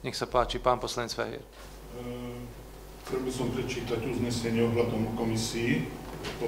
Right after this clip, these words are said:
Speaker 2: poradí, aby sme boli, a potom navrhujem päťminútovú prestávku na
Speaker 1: Dobre.
Speaker 2: vyhodnotenie.
Speaker 1: Ďakujem pekne.
Speaker 2: Uznesenie číslo tri lomeno dvetisícdvadsaťtri, Mestské zastupiteľstvo Filiakove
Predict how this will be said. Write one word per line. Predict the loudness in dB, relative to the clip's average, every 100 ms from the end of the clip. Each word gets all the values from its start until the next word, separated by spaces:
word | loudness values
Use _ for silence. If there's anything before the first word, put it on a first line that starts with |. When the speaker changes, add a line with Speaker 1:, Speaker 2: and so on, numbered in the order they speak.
| 0
Speaker 2:
poradí, | 4 6 6
aby | 2 0
sme | -2 0
boli, | 0 0 0 -4 -4 6
a | 6
potom | 6 2 4
navrhujem | 4 6 6 4 4
päťminútovú | 4 4 8 8 8 2 4
prestávku | 2 2 2 2 6
na | 8
Speaker 1:
Dobre. | 10 8
Speaker 2:
vyhodnotenie. | 6 2 2 2 4 2 6 10
Speaker 1:
Ďakujem | 12 12 12
pekne. | 12 10 4 0 -2 -6 -8 -8 -8 -6 -8 -8 -6 -6 -6 -8 -8 -8 -8 -10 -10 -4
Speaker 2:
Uznesenie | 2 6 8 10 10
číslo | 10 6 4 4 8
tri | 8
lomeno | 10 8 8 8 8 6 4 4
dvetisícdvadsaťtri, | 4 6 4 2 4 6 6 4 4 8 8 8
Mestské | 6 4 2
zastupiteľstvo | 2 2 0 0 0 2 4 4 6
Filiakove | 6 6 6 8